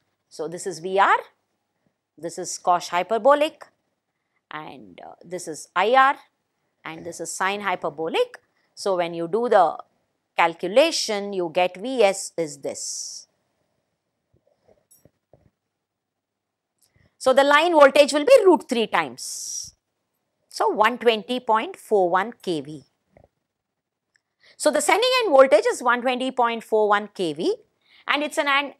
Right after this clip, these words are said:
at an angle of one point seven degrees with respect to what? With respect to receiving end voltage. One point seven degrees with respect to receiving end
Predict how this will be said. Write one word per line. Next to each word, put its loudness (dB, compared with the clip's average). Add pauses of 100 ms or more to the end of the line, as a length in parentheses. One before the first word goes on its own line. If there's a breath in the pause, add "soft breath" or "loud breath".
(140)
at -6
an 0
angle 2
of -6
one 2
point 4
seven 0 (400)
degrees -4
with -6
respect -2
to -6
what? 0
With -4
respect -2
to -2
receiving -2
end -2
voltage. -8 (1500)
One 0
point 4
seven 2
degrees -2
with -4
respect -4
to 6 (320 soft breath)
receiving -2
end -2